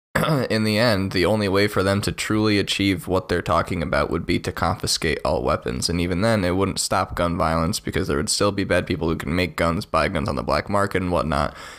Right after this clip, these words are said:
But the only way for them to be able to achieve their idea is to completely confiscate all firearms, like something in Japan or Australia,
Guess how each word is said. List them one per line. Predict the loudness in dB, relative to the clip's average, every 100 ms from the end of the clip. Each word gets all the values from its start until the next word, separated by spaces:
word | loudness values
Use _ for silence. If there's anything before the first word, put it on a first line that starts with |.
| -20 -20
But | -4
the | 0
only | 2 2 2
way | 2 2
for | 2
them | 0 0 0
to |
be | 0 0
able | 0
to | -2 -2
achieve | 0 0 0 0 0
their | 0 2
idea | 2 0 0 2 2 2 0 -8 -20 _ _ -2
is | 0 0 0
to | -2
completely | -2 -4 -2 0 -2
confiscate | 0 -2 0 -2 -2 -2 0
all | -2
firearms, | 0 0 2 2 0 0 0 -2
like | -2 -2
something | -2 -2 0 0
in | 0 -2
Japan | -6 -4 -2 0 0 -2 -4 -2
or | 0 0 0 0 -2 -4 -4
Australia, | -2 0 0 2 2 0 0 -4